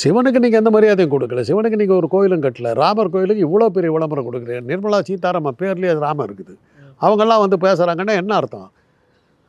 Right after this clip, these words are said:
Speaker 1: பட்டியல் இனத்தைச் சேர்ந்த பி-, பிற்படுத்த-, பிற்படுத்தப்பட்ட இனத்தைச் சேர்ந்த சிவனை நாங்கள் ஒரு, ஒ-, வேதத்தால் சொல்லப்படாத வே-, சிவனை நாங்கள்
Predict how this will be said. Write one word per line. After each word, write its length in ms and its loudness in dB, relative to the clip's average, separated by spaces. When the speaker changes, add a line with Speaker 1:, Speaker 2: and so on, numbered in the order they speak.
Speaker 1:
பட்டியல் 340 2
இனத்தைச் 340 2
சேர்ந்த 480 2
பி-, 120 2
பிற்படுத்த-, 600 0
பிற்படுத்தப்பட்ட 560 -4
இனத்தைச் 420 -4
சேர்ந்த 380 0
சிவனை 460 -4
நாங்கள் 420 -6
ஒரு, 420 4
ஒ-, 320 0
வேதத்தால் 540 0
சொல்லப்படாத 580 -2
வே-, 120 -8
சிவனை 420 -4
நாங்கள் 380 -6